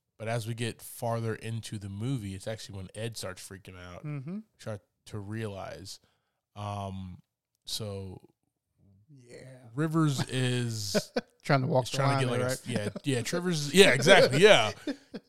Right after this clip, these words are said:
Speaker 1: So Rivers has a stay of execu-, is trying to get a stay of execution with his lawyer and this, uh, psychologist,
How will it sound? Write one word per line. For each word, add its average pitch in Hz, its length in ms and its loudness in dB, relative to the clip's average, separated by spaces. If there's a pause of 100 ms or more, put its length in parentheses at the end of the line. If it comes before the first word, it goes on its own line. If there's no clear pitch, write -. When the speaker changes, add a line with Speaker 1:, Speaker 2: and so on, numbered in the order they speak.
(400)
Speaker 1:
So 165 160 0
Rivers 165 480 2
has 143 220 4
a 131 100 2
stay 143 300 2
of 135 80 0
execu-, 135 440 -2
is 123 220 0
trying 165 240 2
to 147 80 2
get 131 120 0
a 120 60 0
stay 131 220 -4
of 117 120 -2
execution 110 720 -6
with 101 100 -8
his 110 160 -4
lawyer 110 380 -4
and 104 180 -6
this, - 260 -6
uh, 101 300 -6
psychologist, 101 800 -8